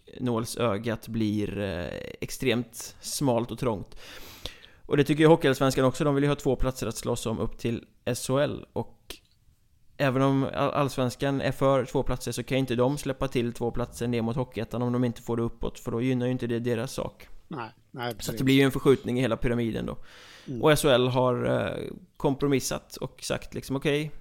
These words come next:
Speaker 1: ett lag åker alltid ur, men då ska det bara vara en plats att, att slåss om", liksom. Så att
Speaker 2: Ja.
Speaker 1: det här är ju tyvärr en, en sån fråga där alla inte kommer bli nöjda, hur det än blir. Eh, men jag förstår,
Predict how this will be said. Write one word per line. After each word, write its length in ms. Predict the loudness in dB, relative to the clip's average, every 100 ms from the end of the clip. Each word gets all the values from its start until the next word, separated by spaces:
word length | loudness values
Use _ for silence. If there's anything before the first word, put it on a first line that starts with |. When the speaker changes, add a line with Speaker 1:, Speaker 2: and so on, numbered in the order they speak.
| -12
Speaker 1:
ett 240 | -8 -8 -2
lag 360 | 0 0 -4 -4
åker 260 | -4 0
alltid 300 | 0 0 0
ur, 180 | 2 2
men 140 | 2
då 100 | 0
ska 140 | -2 -2
det 40 |
bara 140 | 0 2
vara 100 | 0
en 120 | -2
plats 320 | -6 -8 -8
att, 200 | -8 -8
att 100 | -8
slåss 240 | -8 -8
om", 80 | -12 -14
liksom. 240 | -14 -14 -14
Så 100 | -10
att 60 | -8
Speaker 2:
Ja. 220 | -6 -6 -10 -18 -20 0
Speaker 1:
det 100 | 6
här 140 | 8 8
är 40 |
ju 440 | 8 6 6 4 0 -10 -16 -20 _ _ _ _
tyvärr 360 | 0 4 4 2
en, 220 | 0 0
en 220 | 0 -2
sån 200 | -2 -4
fråga 280 | -2 -2 -2
där 500 | -4 -4 -6 -10 -4
alla 360 | -2 0 0 0
inte 240 | -2 -4
kommer 240 | -4 -4 0
bli 180 | 0
nöjda, 380 | 0 0 -2 -4 -6
hur 140 | -2 0
det 80 |
än 140 | 0 0
blir. 220 | -2 -6 -12 -18 -20 -20 -14
Eh, 60 | -12 -12 -16 -20 _
men 180 | 0 4
jag 140 | 4
förstår, 600 | 2 -4 -2 0 0 0